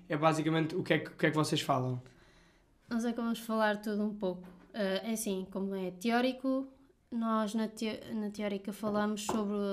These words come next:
Speaker 2: os estudos da antropologia biológica. Acabamos, por exemplo, uma coisa muito curiosa é que, ah,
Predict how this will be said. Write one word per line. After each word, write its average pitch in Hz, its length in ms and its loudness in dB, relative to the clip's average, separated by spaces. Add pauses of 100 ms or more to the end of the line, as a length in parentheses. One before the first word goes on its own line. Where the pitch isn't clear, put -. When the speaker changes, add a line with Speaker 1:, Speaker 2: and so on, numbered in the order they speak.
(300)
Speaker 2:
os - 80 -14
estudos 208 380 -6
da 214 100 -2
antropologia 196 720 -2
biológica. 175 760 -2 (120)
Acabamos, 208 500 -2
por 208 220 -6
exemplo, 202 340 -2
uma 202 120 0
coisa 202 220 -2
muito 202 200 0
curiosa 208 400 -2
é 226 40 -2
que, 226 140 -6
ah, 240 320 -2